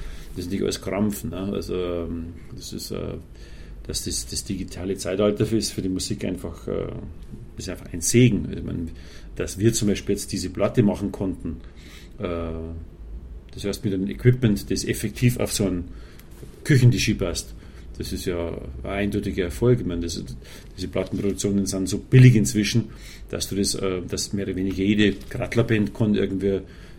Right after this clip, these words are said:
hergehen und eine Platte machen und die Platte klingt von der, von der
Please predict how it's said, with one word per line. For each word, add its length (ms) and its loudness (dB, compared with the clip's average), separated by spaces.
hergehen 340 4
und 40 0
eine 80 -4
Platte 300 4
machen 240 6
und 100 2
die 60 -2
Platte 280 0
klingt 520 6
von 220 -6
der, 100 -2
von 200 -2
der 280 -4